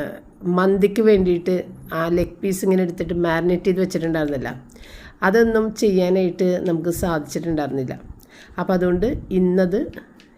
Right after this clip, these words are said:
എന്തായാലും, ഏ, ഉണ്ടാക്കാം, സൺഡേ അല്ലേ. അപ്പോൾ തലേ ദിവസം നമ്മൾ ബീഫ് റോസ്റ്റും അങ്ങനെയൊക്കെ ഉണ്ടാക്കി, ഏ, ഇത് ബി ഡി എഫ് ഒക്കെ ഉണ്ടാക്കിയിരിക്കുന്നത് കൊണ്ട് തന്നെ, ആ, നമുക്ക് ഇന്ന് ഏതായാലും ആ ബാക്കി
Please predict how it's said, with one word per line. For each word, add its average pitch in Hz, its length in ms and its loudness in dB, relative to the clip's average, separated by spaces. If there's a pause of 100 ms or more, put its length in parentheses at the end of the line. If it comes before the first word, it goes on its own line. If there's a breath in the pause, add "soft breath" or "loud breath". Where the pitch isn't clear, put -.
(140)
എന്തായാലും, 170 480 0 (480)
ഏ, - 20 -6 (180)
ഉണ്ടാക്കാം, 175 400 0 (280)
സൺഡേ 190 360 -2
അല്ലേ. 131 160 -4 (380 loud breath)
അപ്പോൾ 190 220 2
തലേ 208 220 4
ദിവസം 220 260 4
നമ്മൾ 180 160 4 (120)
ബീഫ് 180 300 2
റോസ്റ്റും 170 460 -2
അങ്ങനെയൊക്കെ 185 380 2
ഉണ്ടാക്കി, 175 300 0 (260)
ഏ, 170 40 0 (880)
ഇത് 170 120 -8 (160)
ബി 190 80 4 (120)
ഡി 196 100 4
എഫ് 196 120 -4
ഒക്കെ 190 160 0
ഉണ്ടാക്കിയിരിക്കുന്നത് 165 540 0
കൊണ്ട് 151 200 -4
തന്നെ, 139 200 -2 (1080 loud breath)
ആ, 180 100 -2 (100)
നമുക്ക് 202 280 2 (480)
ഇന്ന് 220 240 4
ഏതായാലും 180 460 2 (840)
ആ 190 40 0 (100)
ബാക്കി 185 300 0